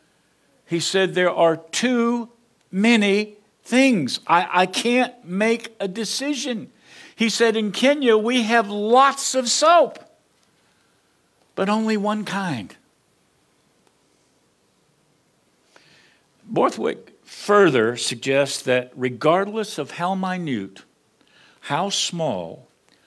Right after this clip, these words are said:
each decision we make during our day, each choice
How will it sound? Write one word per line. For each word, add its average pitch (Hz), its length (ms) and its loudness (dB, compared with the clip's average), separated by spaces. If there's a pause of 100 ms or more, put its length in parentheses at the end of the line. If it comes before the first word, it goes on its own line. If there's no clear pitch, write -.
(400)
each 190 360 -2
decision 160 680 -6
we 139 160 -8
make 110 640 -10
during 120 340 -4
our 110 200 -8
day, 85 500 -10 (300)
each 233 520 -6
choice - 800 -4